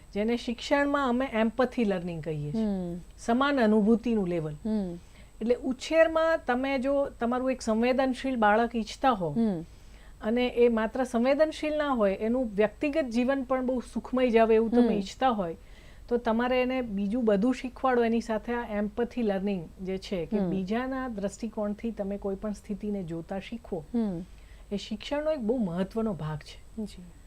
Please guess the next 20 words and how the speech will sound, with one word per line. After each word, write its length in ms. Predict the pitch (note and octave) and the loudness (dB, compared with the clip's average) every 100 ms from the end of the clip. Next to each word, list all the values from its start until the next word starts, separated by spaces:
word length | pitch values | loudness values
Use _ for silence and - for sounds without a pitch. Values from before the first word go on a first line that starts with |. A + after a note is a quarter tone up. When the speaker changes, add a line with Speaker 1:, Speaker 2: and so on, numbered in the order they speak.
| - - - - | -20 -20 -14 -4
Speaker 1:
અને 280 | A3 A#3 G#3+ | -2 0 -2
જો 260 | G3+ C#4+ - | -4 -4 -2
એ 280 | D4 F4 | -2 -2
બાળક 420 | E4+ A3+ A#3 C4+ - | 0 2 4 2 0
શીખી 380 | - A#3+ - | -4 -2 0
લે, 180 | C4+ E3 | 0 0
તો 280 | - A#3+ A#3+ | -2 2 4
Speaker 2:
હમ. 80 | G#3 | 4
Speaker 1:
મને 160 | G#3+ | 2
એવું 160 | B3+ C#4+ | 0 0
લાગે 320 | C4+ A#3+ B3+ | 0 0 -2
છે 180 | B3+ C4+ | -2 -6
કે 220 | C4 C#4 | -4 -4
એ, 360 | C4+ A#3 A#3 A#3 | -2 2 4 4
અ, 40 | A3+ - A3 G3+ - - - G3 | -2 -10 -8 -8 -10 -18 -10 -8
સ્વાભાવિક 600 | - G#3 F3+ G#3 B3+ B3+ | -4 -2 4 4 4 0
રીતે 300 | B3+ B3 C4+ | -2 0 0
જ 80 | A#3+ | 0
ઇમોશનલ 520 | A3 A3 G#3+ A#3+ A3 | -2 -2 -2 -2 0
વેલબિંગ, 580 | G3 G3+ G3+ A3 A3 | 2 2 4 4 2